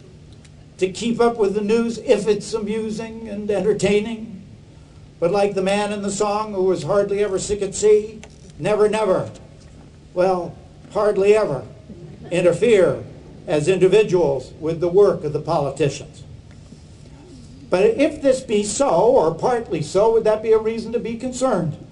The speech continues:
History shows that America is the all-time greatest self-correcting nation. It almost seems to be both a perpetual motion machine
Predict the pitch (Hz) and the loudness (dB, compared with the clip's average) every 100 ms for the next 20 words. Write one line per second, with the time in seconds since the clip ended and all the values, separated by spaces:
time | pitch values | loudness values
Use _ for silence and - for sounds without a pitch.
0 | - - 208 247 247 247 214 - 220 226 | -20 -4 0 2 0 -4 -2 2 4 4
1 | 185 202 208 208 208 214 220 214 147 175 | 0 -2 0 2 2 2 2 2 4 4
2 | 202 220 208 208 208 190 202 214 - 214 | 4 4 2 -2 -2 2 4 4 0 0
3 | 214 214 180 214 214 214 214 254 - 170 | 0 -2 0 0 0 -4 -4 -2 -2 -4
4 | 147 - - - - - 208 214 202 202 | -10 -12 -20 -20 -20 -4 2 2 2 -2
5 | 185 226 220 208 202 190 196 170 190 196 | -4 -6 -10 -8 -6 -2 -2 2 4 4
6 | 185 - - - 240 220 202 185 190 202 | 0 -4 -4 -2 0 4 4 6 6 4
7 | 202 202 196 220 233 240 | 2 -8 -6 -4 -4 -6